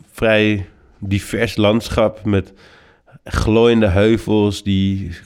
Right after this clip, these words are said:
in steile kliffen overgaan in het water, maar er zijn ook palmbomen en, ja,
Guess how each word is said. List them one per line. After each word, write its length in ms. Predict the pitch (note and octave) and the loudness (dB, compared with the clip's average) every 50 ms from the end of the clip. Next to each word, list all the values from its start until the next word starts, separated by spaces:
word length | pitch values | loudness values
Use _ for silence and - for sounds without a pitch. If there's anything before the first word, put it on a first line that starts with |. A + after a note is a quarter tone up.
| - - D#2+ E2 - | -20 -18 -18 -16 -14
in 200 | - - G#2+ G2 | -10 -8 -8 -8
steile 420 | - - - G#2+ F#2+ A2 A#2 A2+ | -8 -6 -6 -6 -4 -2 -2 -4
kliffen 480 | A2 - - - A2+ A#2 A#2+ - A2 - | -6 -6 -4 0 0 0 0 0 -2 -2
overgaan 600 | - G#2+ A2 G#2+ G#2 G#2 - A2+ G2+ G2+ G#2 G2+ | 0 2 0 0 -2 -2 -2 0 0 2 0 0
in 120 | - G#2 | -2 -2
het 120 | G2+ F#2+ F#2 | -2 -2 0
water, 400 | F#2 G2 G2+ G#2 A2 G#2+ A2+ G2 | 0 2 2 2 2 0 0 0
maar 100 | G2 G2 | 0 0
er 60 | F#2+ | 0
zijn 120 | F#2+ G2+ G2+ | 0 0 -2
ook 220 | G2 - - - | -2 -4 -8 -4
palmbomen 840 | - A2 G#2+ A2 G#2+ G#2+ G#2+ G2+ G2+ G2 G2 G2 F#2+ G2 G2 G2 F#2 | 0 2 2 2 2 2 2 2 2 2 4 2 2 2 2 2 2
en, 120 | F2 F#2 F#2 | 2 2 0
ja, 80 | F#2 | -2